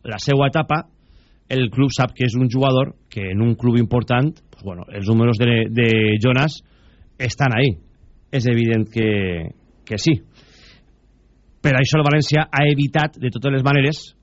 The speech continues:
que Jone-, que Jonas puga acabar en un altre club de la Lliga Espanyola, i més en un club que puga pugnar per una de les quatre primeres places amb el València Club de Futbol, com és el, el Sevilla. Això en quant a entrades i eixides. Onze i quaranta-set i tot continua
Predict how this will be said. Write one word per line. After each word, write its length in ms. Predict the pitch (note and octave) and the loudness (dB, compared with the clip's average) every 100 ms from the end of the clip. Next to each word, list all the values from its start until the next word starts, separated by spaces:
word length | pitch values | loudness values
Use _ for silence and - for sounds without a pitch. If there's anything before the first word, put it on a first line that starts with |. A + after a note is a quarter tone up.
| _ _ - | _ _ -6
que 120 | B2+ A#2 | -4 0
Jone-, 320 | D#3 D3 D3+ - | 0 0 -2 -8
que 100 | - A#2+ | -6 0
Jonas 260 | D#3 D#3 - | 0 0 -2
puga 220 | C#3 C#3 | 2 2
acabar 380 | C3+ C3+ C#3 C#3 | 2 0 0 -2
en 180 | B2+ C3 | -2 0
un 20 | |
altre 240 | C3+ A#2 A#2+ | 0 0 -2
club 160 | C3 | 0
de 80 | B2+ | 2
la 80 | A#2 | 2
Lliga 160 | A#2+ B2 | 0 0
Espanyola, 360 | C3 C3+ D#3 | 0 2 0
i 100 | E3 C#3+ | 2 2
més 160 | C3+ C#3 | 2 2
en 80 | |
un 80 | C#3 | 2
club 140 | C#3+ C#3+ | 0 0
que 100 | B2+ | 0
puga 220 | B2+ B2+ | 0 0
pugnar 320 | C3 C3 C3 D#3 - - - _ - | 0 2 0 -2 -12 -20 -20 _ -4
per 160 | A#2+ A#2 | -2 0
una 160 | B2 | 0
de 140 | B2 B2 | 2 0
les 160 | - | -4
quatre 380 | - C3+ B2+ B2+ | -4 -2 0 2
primeres 320 | B2+ A#2+ A#2 | 2 2 2
places 380 | - B2 B2+ - _ - _ - | 0 -2 -4 -6 _ -20 _ -2
amb 180 | B2 | 2
el 80 | B2+ | 2
València 300 | A#2+ C3 B2+ | 2 -2 -4
Club 140 | A#2 B2+ | -2 0
de 60 | |
Futbol, 260 | C#3 B2 C3 | 0 0 0
com 160 | A#2 G#2+ | 0 0
és 100 | A2 | 0
el, 440 | G2+ F#2+ F#2 F#2 _ _ - | 2 0 0 -4 _ _ -6
el 160 | B2 | -4
Sevilla. 540 | A2+ A2 F2 E2+ F2 D#2 - - - - - - _ _ _ _ _ _ _ _ _ _ _ _ _ - | -2 -4 -6 -8 -8 -10 -16 -20 -20 -20 -20 -20 _ _ _ _ _ _ _ _ _ _ _ _ _ -4
Això 300 | C#3+ C3 A3 | -2 2 0
en 80 | A3+ | 0
quant 160 | A3 | -2
a 80 | G3 | 0
entrades 300 | F3+ G#3 F#3 | 0 2 4
i 40 | F3 | 2
eixides. 360 | C#3 A#2+ A2 - | 2 -2 -2 0
Onze 180 | G3+ G3+ | 2 2
i 60 | F#3 | 2
quaranta-set 460 | F#3 E3+ E3 G#3+ | 0 0 0 0
i 60 | F#3+ | 0
tot 180 | F#3+ - | -4 -2
continua 840 | F3 D#3+ D#3+ D3+ C#3 B2 A#2 A2+ | -2 0 2 4 2 2 0 -2